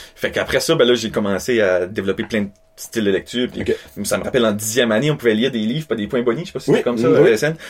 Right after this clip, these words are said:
Speaker 1: J'en avais lu trente-six, mon, mon enseignant savait plus où les mettre.
Speaker 2: Moi, j'ai pas, pas eu de points bonus.
Speaker 1: <laughs> Fait que,
Speaker 2: T'avais trente-six ?
Speaker 1: Ouais, trente-six livres. Ben oui, rien que ça fait.
Speaker 2: Wow.
Speaker 1: À un moment donné.
Speaker 2: <laughs>
Speaker 1: Surtout dans les autres cours, parce que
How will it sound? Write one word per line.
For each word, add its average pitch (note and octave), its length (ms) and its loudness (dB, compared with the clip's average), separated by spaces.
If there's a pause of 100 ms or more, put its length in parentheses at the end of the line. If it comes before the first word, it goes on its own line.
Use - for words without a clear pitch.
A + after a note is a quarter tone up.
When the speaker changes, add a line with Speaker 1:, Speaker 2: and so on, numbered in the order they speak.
(160)
Speaker 1:
J'en A2+ 60 0
avais A2+ 100 2
lu B2 100 -2
trente-six, B2+ 520 -2
mon, A2+ 120 -4 (120)
mon A2 160 0
enseignant A2 340 -2
savait G2+ 220 -2
plus G#2 100 -10
où - 20 -2
les G2 120 0
mettre. F#2+ 160 0 (260)
Speaker 2:
Moi, C3+ 100 -2
j'ai B2+ 100 0
pas, B2+ 300 2
pas C#3 120 2
eu - 20 -2
de - 60 -10
points B2 140 0
bonus. A2+ 280 6
Speaker 1:
<laughs> - 1400 4
Fait F3+ 140 6
que, G#3 420 8 (640)
Speaker 2:
T'avais F3+ 140 -4
trente-six ? G3 840 0
Speaker 1:
Ouais, B3+ 240 8
trente-six A3 360 2
livres. D#4 200 4 (180)
Ben G#2 220 -2
oui, E2+ 280 0
rien C3+ 80 -4
que D3+ 60 -4
ça D3 100 2
fait. - 340 0
Speaker 2:
Wow. - 140 4
Speaker 1:
À - 80 6
un D#3+ 120 0
moment F3+ 80 6
donné. D#4+ 440 6
Speaker 2:
<laughs> - 960 -10
Speaker 1:
Surtout F3+ 220 6
dans A3 100 8
les F3+ 240 4
autres A#3 200 8 (100)
cours, C4+ 180 8
parce - 160 6
que G#4+ 60 6